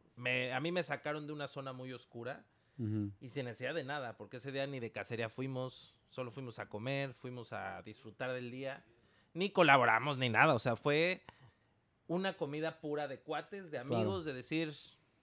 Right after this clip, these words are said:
Speaker 1: "Mi hermano, te invito a
Speaker 2: Pero
Speaker 1: comer".
Speaker 2: que en el momento en el que estabas era lo que ocupabas.
Speaker 1: Güey, fueron por mí, me sacaron, me regresaron, o sea, fue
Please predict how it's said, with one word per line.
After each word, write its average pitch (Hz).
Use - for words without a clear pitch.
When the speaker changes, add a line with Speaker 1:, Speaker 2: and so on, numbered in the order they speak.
Speaker 1:
"Mi 139
hermano, 160
te 151
invito 151
a 147
Speaker 2:
Pero 156
Speaker 1:
comer". -
Speaker 2:
que 160
en 156
el 160
momento 165
en 202
el 190
que 165
estabas 170
era 180
lo 180
que 156
ocupabas. 151
Speaker 1:
Güey, 123
fueron 139
por 113
mí, 135
me 131
sacaron, 143
me 113
regresaron, 127
o 117
sea, 123
fue 160